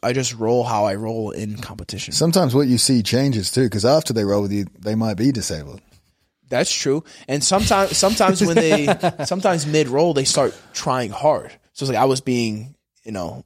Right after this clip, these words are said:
Speaker 1: nice, and now I have to show him the rod. <laughs>
Speaker 2: Yeah, you get the rod out, eh?
Speaker 1: Yeah.
Speaker 2: Um,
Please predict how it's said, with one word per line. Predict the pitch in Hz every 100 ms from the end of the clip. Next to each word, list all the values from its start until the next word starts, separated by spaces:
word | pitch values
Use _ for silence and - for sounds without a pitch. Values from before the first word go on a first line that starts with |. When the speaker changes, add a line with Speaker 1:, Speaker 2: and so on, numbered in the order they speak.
| _
Speaker 1:
nice, | 117 165 147 117
and | 107
now | 104
I | 101
have | 110
to | 127
show | - 107
him | 101
the | 95
rod. | 104 123 - - - _ _ _
<laughs> | 117 - - - - 147 123 - - _ _ - 160 143 127 120 139 127 92 - _ - -
Speaker 2:
Yeah, | 175
you | 151
get | 127 135
the | 120
rod | 117 123
out, | 117 110
eh? | 110 104 98 -
Speaker 1:
Yeah. | 104
Speaker 2:
Um, | 127 139